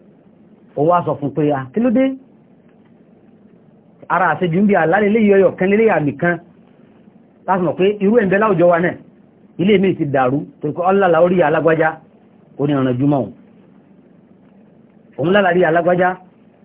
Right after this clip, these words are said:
òun sáré tí ń, tí, ọ, ọ, ọgbà pẹ̀rẹ̀ lọ́wọ́, ń pọnmi sínú rẹ̀, ó tún mọ̀ pé náà lòun ò fi lákòjọ nínú iṣẹ́ òun. Òun ò, kò kulẹ̀, kò ní òun ní òun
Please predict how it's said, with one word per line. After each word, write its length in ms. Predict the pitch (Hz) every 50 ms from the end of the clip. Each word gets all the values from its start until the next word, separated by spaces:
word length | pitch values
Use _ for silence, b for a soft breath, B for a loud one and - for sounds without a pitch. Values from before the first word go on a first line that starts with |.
| _ _ -
òun 180 | 127 143 170
sáré 240 | 160 196 185 170 170
tí 120 | 165 175 190
ń, 140 | 196 180 151 - - - -
tí, 60 | 175 180 190 185 165
ọ, 120 | 156 170
ọ, 300 | 165 165 190 185 175 175
ọgbà 180 | 190 180 196 190 196
pẹ̀rẹ̀ 180 | 202 165 151
lọ́wọ́, 280 | 143 165 180 180 185 190 185 - - _ - -
ń 60 | 170
pọnmi 240 | - 170 170 170 160
sínú 260 | - 196 185 175 165
rẹ̀, 120 | 156 - - -
ó 40 | 156
tún 40 |
mọ̀ 120 | 175 180 160
pé 200 | 180 180 175 185
náà 80 | 208
lòun 160 | 190 165 165 160
ò 60 | 135
fi 100 | 131 175
lákòjọ 420 | 180 196 185 180 175 160 165 175 160 135 - - -
nínú 160 | 170 180 180 170
iṣẹ́ 160 | - 208 202
òun. 240 | 185 170 165 170 165 - - - _ - _ - - _ _ _ _ _ _ _ - _ - _ - - _ _ _ _ _ - - - - _ _ - _ -
Òun 120 | 147 185
ò, 80 | 185 147 - - -
kò 60 | 147 139
kulẹ̀, 300 | - 196 190 156 143 127 -
kò 60 | 131 135
ní 80 | 151 185
òun 160 | 202 170 135 147
ní 60 | 185
òun 180 | 220 208 208